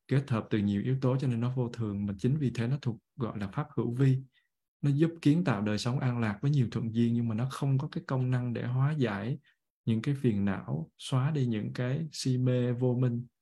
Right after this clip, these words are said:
hoặc là nó thành tựu cái giải thoát sinh tử, nó không làm được điều đó. Còn công đức á,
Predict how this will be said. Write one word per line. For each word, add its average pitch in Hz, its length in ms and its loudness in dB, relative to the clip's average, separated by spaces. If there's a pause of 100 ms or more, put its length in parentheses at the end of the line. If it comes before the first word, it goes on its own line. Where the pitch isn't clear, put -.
(360)
hoặc 110 140 -2
là 104 80 -4
nó 120 180 -2
thành 107 280 2
tựu 113 340 -4
cái 139 160 -2
giải 117 180 -2
thoát 143 200 -4
sinh 120 140 -2
tử, - 120 -6 (100)
nó 131 140 0
không 127 120 -2
làm 107 160 -4
được 101 120 -6
điều 101 120 -2
đó. 131 240 -6 (1700)
Còn 110 240 0
công 139 240 4
đức 180 260 2
á, 185 160 -2